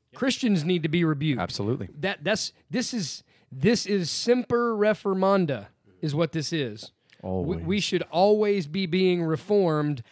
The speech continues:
Speaker 2: by the scriptures.
Speaker 1: Yep.
Speaker 2: By, by, by this, because it is God who has revealed it, and he is the one who has given his objective truth to us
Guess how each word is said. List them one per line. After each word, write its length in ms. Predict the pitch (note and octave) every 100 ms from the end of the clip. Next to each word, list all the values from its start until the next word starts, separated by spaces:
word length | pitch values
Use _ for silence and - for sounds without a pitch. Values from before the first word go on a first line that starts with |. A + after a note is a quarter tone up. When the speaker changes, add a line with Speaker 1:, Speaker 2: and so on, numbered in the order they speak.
| _ -
Speaker 2:
by 360 | C3 D#3 F3 F#3
the 120 | D#3+
scriptures. 760 | - G3+ G#3 - A#2+ G#2+ - _
Speaker 1:
Yep. 120 | G#2+ _ _ _ _ _ _ _ -
Speaker 2:
By, 320 | C3 B2 E3 -
by, 600 | C3+ B2 F3 G3+ G#3 F3+ _ -
by 360 | B2 E3+ F#3
this, 400 | C#3+ G#3 D3 -
because 720 | - E3+ - A#3+ C#3+ C3 C3+ -
it 140 | D3+
is 200 | D3+ C3+
God 720 | A#2+ A#2 D#3 E3 E3 D#3+ D3 - _ -
who 160 | D#3
has 200 | D3 C3
revealed 580 | C3 A#2+ B2 F3+ F#3+ C3+
it, 200 | A2+ F#2+ _ _ -
and 200 | D3 D3
he 440 | C3 - F#3 F#3+ F3+
is 160 | D3+
the 80 | D3
one 300 | D#3 D#3+ D3+
who 120 | D3
has 240 | D3 D3 B2
given 540 | A#2+ F#3 D#3 D3 C3+ _ _ -
his 600 | - F#3+ F#3+ D#3 B2 - _ _ _ D#3
objective 840 | D3+ A#2+ A#2+ D#3 G3 - E3 B2+
truth 560 | - - G#3 E3 - -
to 280 | - A3+ G#3+
us 380 | C3 B2 -